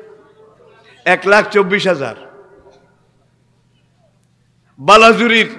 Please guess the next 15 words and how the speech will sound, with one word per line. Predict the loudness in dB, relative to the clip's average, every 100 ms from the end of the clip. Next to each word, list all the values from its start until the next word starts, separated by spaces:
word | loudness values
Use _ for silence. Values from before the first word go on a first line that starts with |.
| -20 -20 -20 -20 -6
রাওয়ায়েতে | 2 4 6 4 4 2
এক | 2 2
লাখ | 2 2 2
চল্লিশ | -2 -2 -2 -4
হাজার। | -4 -6 -10 -16 -20 -20 -20 -20 _ _ _ _ _ _ _ _ _ _ _ _ _ _ _ _ -6
এই | 2 4
এক | 2 4
লাখ | 4 4
চব্বিশ | 0 -2 -2 -2
হাজার | 0 2 2
বা | 4
এক | 2 4
লাখ | 0 2
চল্লিশ | 0 -2 -2 0
হাজার, | 0 0 -4